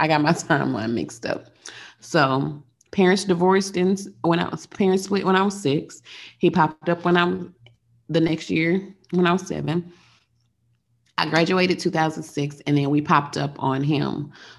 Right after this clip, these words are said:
like, a week, a week after I graduated. Then he actually came to visit me in Saint Louis in two thousand seven. And that is the very last time that I saw him.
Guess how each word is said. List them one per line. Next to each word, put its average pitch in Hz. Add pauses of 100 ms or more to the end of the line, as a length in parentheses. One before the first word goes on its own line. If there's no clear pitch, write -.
like, 135
a 147
week, 143
a 127
week 147
after 131 (160)
I 123
graduated. - (840)
Then 143
he 165
actually 151
came 143
to 147
visit 139
me 127
in 127
Saint -
Louis 156 (260)
in 131
two -
thousand 120
seven. - (800)
And 147
that 151
is 151
the 139
very 127
last 80
time 90
that 80
I -
saw 113
him. 139